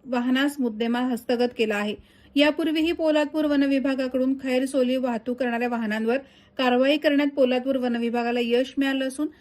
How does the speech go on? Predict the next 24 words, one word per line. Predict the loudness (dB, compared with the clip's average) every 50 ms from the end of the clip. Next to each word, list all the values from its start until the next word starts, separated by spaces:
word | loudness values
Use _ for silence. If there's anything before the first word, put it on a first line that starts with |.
| _ _ _ _ 0
वारंवार | 0 2 4 4 4 4 4 4 2
घडणाऱ्या | 2 2 2 2 4 4 2 2 0 -2 -2
खैर | -2 0 0 0 -2
सोलीव | -2 -2 -2 0 0 0 0
लाकडाच्या | 0 -2 -2 -2 -4 -4 -4 -4 -6 -6
तस्करीवर | -6 -8 -6 -6 -4 -4 -2 -2 -4 -4 -4 -6 -14 -20 _ _ -2
पोलादपूर | 2 4 4 6 4 2 2 0 -2 0
वनविभाग | 2 2 2 2 2 0 0 0 0 -2 0 -2
वरिष्ठांच्या | -2 -2 -2 -2 -4 -4 -2 -2 -2 -2 -2
मार्गदर्शनाखाली | -2 -2 -4 -4 -4 -2 -2 -2 -2 0 -2 -2 -2 -2 -2 -4 -4
काम | -4 -4 -4 -2 -2 -2
करीत | -2 -2 -2 -2 -2
असल्याचं | -4 -8 -6 -4 -4 -2 -2 -2 -2
दिसून | -2 -4 -4 -4 -4 -4
येत | -4 -6
असून | -6 -2 -2 -2 -2 -2 -6 -20 -20 _ -2 4
चोरटी | 6 6 6 6 4 2
वाहतूक | 2 2 0 0 0 -2 -4 0 2
करणाऱ्या | 2 2 4 2 2 2
वाहन | 2 2 2 2 2 2
चालकांवर | 0 0 0 -2 0 -2 -2 -2 0 -2 -2
कारवाईचा | -2 -2 -2 -2 0 0 0 0 0 0 -2
बडगा | -2 -2 -2 -2 -2 -4 -4
उगारल्याने | -2 -2 0 0 0 0 2 0 0 0 -2